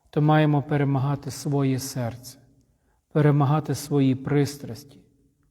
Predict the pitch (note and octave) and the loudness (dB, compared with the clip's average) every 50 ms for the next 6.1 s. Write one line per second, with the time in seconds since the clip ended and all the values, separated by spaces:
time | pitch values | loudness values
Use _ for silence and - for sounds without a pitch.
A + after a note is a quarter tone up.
0 | _ _ _ _ _ _ _ _ _ _ _ _ _ _ _ _ _ - D3 C3+ | _ _ _ _ _ _ _ _ _ _ _ _ _ _ _ _ _ -4 0 4
1 | C#3+ D#3 D#3 D3 D3+ D#3 E3 E3+ E3+ E3 D#3+ D#3 C3+ - - C#3 C#3 C#3 C3+ - | 6 8 8 8 6 4 4 2 2 0 -2 -6 -6 -4 -4 -2 -2 -4 -4 -6
2 | - D3 D3 D3 C#3+ C3+ - - - - D3+ B2 - - F#3+ E3+ D3 B2 G#2+ - | -4 -2 0 0 0 -2 -4 -8 -6 -6 -6 -6 -2 0 2 2 2 2 0 -4
3 | - - - - - - - - _ _ _ _ _ - - - D3+ D3+ D3+ D#3+ | -10 -16 -20 -20 -20 -20 -20 -20 _ _ _ _ _ -12 -2 0 2 4 4 4
4 | D3 - D#3 C3 - - - E3 D#3 - - - - - - - - - - - | 2 2 0 -2 -2 2 4 4 4 4 0 -10 -18 -20 -20 -20 -20 -16 -2 2
5 | F3 F3 F3+ F#3+ F#3+ E3 D#3 D#3+ D#3 D3+ - - F#3 F#3 F#3 E3+ D#3 C#3+ C#3 B2 | 4 6 8 8 8 6 6 4 2 2 2 2 2 4 4 2 2 0 -2 -4
6 | - - | -6 -10